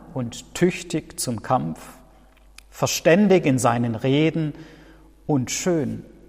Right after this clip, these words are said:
Und der Herr ist mit ihm." Alles wichtige Eigenschaften, die ein König brauchen kann.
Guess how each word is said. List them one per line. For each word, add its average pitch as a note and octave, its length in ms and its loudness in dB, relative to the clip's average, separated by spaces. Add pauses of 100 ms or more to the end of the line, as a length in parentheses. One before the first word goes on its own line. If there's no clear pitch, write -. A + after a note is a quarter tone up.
(400)
Und G#3+ 280 2 (300)
der A#2 180 -4
Herr B2+ 300 0 (300)
ist - 400 -6
mit B2 260 -2
ihm." - 460 -14 (1400)
Alles G#3 480 4 (220)
wichtige G3+ 640 4
Eigenschaften, D#3 760 0
die C#3 100 2
ein B2 220 -2
König D3+ 560 2
brauchen A#2 420 -6
kann. A2 340 -14